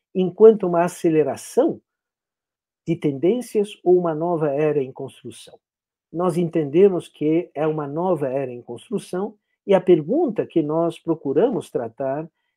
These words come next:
é quais são os agentes, as ideias, as iniciativas e as estruturas que irão configurar essa nova era. Essa é a ideia que o futuro está em nossas mãos.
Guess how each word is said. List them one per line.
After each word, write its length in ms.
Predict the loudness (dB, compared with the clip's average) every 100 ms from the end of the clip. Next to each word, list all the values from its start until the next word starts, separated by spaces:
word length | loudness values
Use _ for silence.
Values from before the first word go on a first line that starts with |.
| -6
é 80 | -6
quais 460 | 0 2 2 -2
são 420 | -6 -4 -2 -4 -2
os 200 | -2 2
agentes, 680 | 0 0 -2 -4 -4 -2 0
as 180 | 0
ideias, 600 | -2 -2 0 2 2 4
as 160 | 2 2
iniciativas 880 | 0 -2 -2 -4 -4 0 2 2 2
e 60 |
as 180 | 0 0
estruturas 800 | -8 -12 -6 -6 -4 -2 4 2 2 _ -20 _
que 120 | -4 2
irão 320 | 4 2 0
configurar 920 | -4 -2 -2 -4 -6 0 4 4 4
essa 240 | 0 -2
nova 400 | -6 -4 -4 -4
era. 220 | -8 -12 _ _ _ _ _
Essa 340 | 2 4 0
é 20 | 0
a 60 |
ideia 520 | 0 0 2 2 0
que 180 | -4 0
o 60 | 0
futuro 460 | 0 -8 -6 -6
está 200 | -6 -6 -6 -6
em 40 |
nossas 380 | -4 -6 -4 -6
mãos. 460 | -6 -12 -14 -20